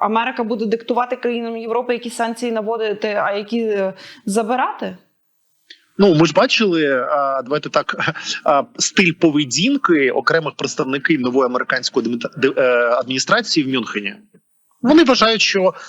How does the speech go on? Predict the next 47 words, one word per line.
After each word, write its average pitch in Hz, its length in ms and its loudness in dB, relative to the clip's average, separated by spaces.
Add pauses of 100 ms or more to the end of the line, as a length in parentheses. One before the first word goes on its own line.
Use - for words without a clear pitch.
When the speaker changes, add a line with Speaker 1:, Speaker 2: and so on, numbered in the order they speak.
(120)
Speaker 2:
Америка, 170 760 2
е, - 20 -4
не 135 120 -4
просто 226 280 0
буде 175 180 0
ди-, 123 200 -10
диктувати, 135 800 0 (300)
а, 139 360 4
і 170 60 4
не 170 80 4
лише 170 280 2
нам, 123 280 0 (100)
да, 127 100 -2
а, 156 480 0
грубо 127 200 -2
кажучи, 131 500 0
от 117 200 -4
як 135 160 0
з - 100 -4
цим 123 140 -2
договором 120 600 0
на 123 80 0
п'ятсот 127 340 -4
мільярдів, 165 480 2 (300)
а 117 220 4
вони 123 200 2
вважають, 156 340 2
що 135 380 2
і 139 40 -4
Європу 170 540 2
вони 139 200 -4
можуть 127 380 -4
навчити 120 460 0
демократії, 185 800 2 (380)
а, 139 360 4
і - 40 -8
що - 180 2
там 170 240 2
теж 202 300 0
є 135 300 0
проблеми 120 560 -2
зі 101 100 -2
свободою 113 460 -2
слова 123 460 0
і 107 40 -4
так 160 180 0
далі. 135 280 0